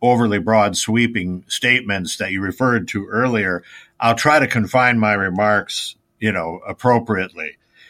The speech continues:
In general, the advantages of cooking with plant oils over animal oils, again, this is generally speaking, is you tend to have a lower saturated fat content,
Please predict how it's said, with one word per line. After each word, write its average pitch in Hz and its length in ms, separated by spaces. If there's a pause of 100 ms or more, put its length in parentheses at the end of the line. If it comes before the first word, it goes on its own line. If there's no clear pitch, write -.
(220)
In 147 300
general, 113 580
the 95 140
advantages 113 720
of 90 220
cooking 113 480
with 92 300
plant 113 400
oils 104 500 (100)
over 98 520 (340)
animal 113 480
oils, 92 320
again, 120 400
this 113 200
is 90 100
generally 123 560
speaking, 113 680 (460)
is 104 300
you 98 80
tend 127 320
to 107 80
have 104 420 (480)
a 90 200
lower 123 320
saturated 117 720
fat 120 420
content, 123 800